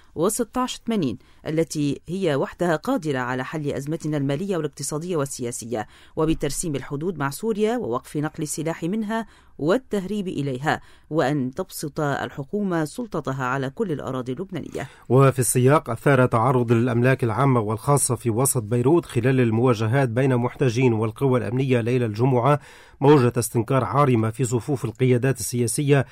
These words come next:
Speaker 2: وفعاليات مدينة بيروت، أبرزها رئيس الحكومة السابق سعد الحريري، الذي وصف المحتجين بمجموعات مضللة تنجرف وراء مخطط ملعون يسعى إلى الفتنة ولمزيد من الانهيار.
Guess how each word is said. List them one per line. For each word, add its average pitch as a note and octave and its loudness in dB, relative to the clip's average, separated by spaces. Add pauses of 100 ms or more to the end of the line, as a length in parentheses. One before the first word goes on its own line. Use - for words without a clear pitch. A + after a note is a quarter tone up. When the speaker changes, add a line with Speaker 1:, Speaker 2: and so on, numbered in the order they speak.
(260)
Speaker 2:
وفعاليات C3 2
مدينة C3 2
بيروت، A#2+ 2
أبرزها A#2 0
رئيس A2+ -4
الحكومة B2+ 0
السابق B2+ -2
سعد B2+ -2
الحريري، C3 4 (360)
الذي B2+ 6
وصف C3+ 2
المحتجين A#2+ 2
بمجموعات A#2 2
مضللة A#2 2 (320)
تنجرف C3 4
وراء A#2+ 0
مخطط C3 -2
ملعون B2 4
يسعى B2 0
إلى A#2+ -4
الفتنة D3 2
ولمزيد A#2+ 2
من B2 4
الانهيار. B2 0